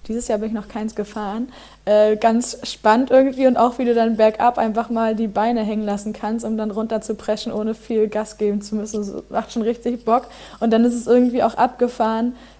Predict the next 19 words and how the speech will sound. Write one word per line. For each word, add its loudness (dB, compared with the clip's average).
wie 2
echt 0
sich -2
das 2
anfühlt, 2
wenn 2
man 2
sich -2
einfach 0
nur 2
auf -2
diesen 0
Bildschirm, 2
auf -2
diese -2
virtuelle 0
Welt 0
einlassen -4
kann. -10